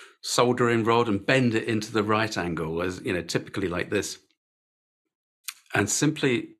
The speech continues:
ask your first dowsing question, which is, "Am I standing up?"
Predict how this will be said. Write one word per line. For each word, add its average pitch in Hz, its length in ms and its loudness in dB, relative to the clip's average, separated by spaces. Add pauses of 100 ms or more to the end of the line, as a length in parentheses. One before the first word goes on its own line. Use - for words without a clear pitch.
(160)
ask 117 360 0
your 104 100 -2
first 156 420 2
dowsing 113 440 0
question, 95 500 -2
which 95 160 -4
is, 101 260 -4 (400)
"Am 110 200 2
I 95 160 2
standing 92 500 -4
up?" 80 320 -6